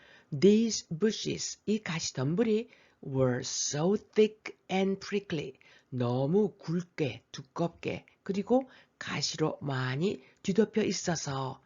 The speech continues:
so, 그래서, that, 그 결과, there was no room for new plants to grow, 이 새로운 식물들이 자랄 공간이 없었다는 거지요.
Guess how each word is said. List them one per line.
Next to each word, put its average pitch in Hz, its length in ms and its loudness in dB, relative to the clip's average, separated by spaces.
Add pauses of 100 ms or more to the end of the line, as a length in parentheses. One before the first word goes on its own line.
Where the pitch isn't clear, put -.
(120)
so, 151 680 0
그래서, 135 680 -6 (380)
that, 139 460 -2 (340)
그 143 160 -2
결과, 165 560 0 (480)
there 185 260 6
was 196 300 2 (180)
no 208 380 6
room 127 320 2
for 135 260 -2
new 160 180 2
plants 190 640 -2 (300)
to 226 140 -2
grow, 190 380 0 (220)
이 226 280 -2 (100)
새로운 220 640 -2
식물들이 190 880 2 (300)
자랄 147 400 -2 (260)
공간이 196 640 2 (260)
없었다는 135 920 -6
거지요. 175 340 -4